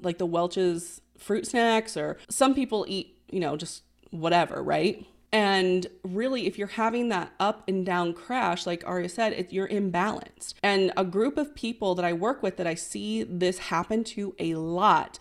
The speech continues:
are people who are post-bariatric surgery.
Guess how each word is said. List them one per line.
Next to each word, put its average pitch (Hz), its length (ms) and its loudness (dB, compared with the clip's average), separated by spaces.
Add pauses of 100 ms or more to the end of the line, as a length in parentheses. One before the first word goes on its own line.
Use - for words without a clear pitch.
are 190 160 4
people 233 320 -2
who 233 160 -2
are 190 100 2
post-bariatric 185 1000 -4
surgery. - 580 -6